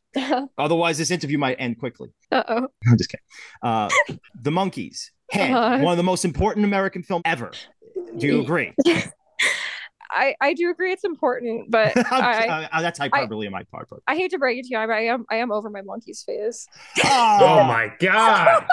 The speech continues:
Speaker 2: <laughs> How do you get over the Monkees?
Speaker 1: Uh, long story. I don't wanna get into <laughs> it.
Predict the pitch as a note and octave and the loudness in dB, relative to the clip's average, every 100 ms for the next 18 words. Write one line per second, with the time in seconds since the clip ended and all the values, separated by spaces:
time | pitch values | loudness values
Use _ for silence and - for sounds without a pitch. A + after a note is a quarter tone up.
0 | F5 - F5 C#4+ E4+ D4+ A#3+ C4+ C4+ A#3+ | 2 2 2 4 4 2 2 2 2 2
1 | G3+ F#3 B3 D4 F#3+ C3+ - - - - | 0 0 -2 -2 -6 -12 -12 -12 -12 -18
2 | _ _ _ _ _ C4+ C4 B3+ C#4+ D#4+ | _ _ _ _ _ -2 -2 -2 -4 -6
3 | C4+ - A3 G3 G#3 G#3 A#3 G#3+ - A#3+ | -6 -6 -4 -2 -4 -4 -6 -2 0 2
4 | E4+ G#4 - C#5 - D5 - G#4 | 2 2 4 4 6 2 0 -8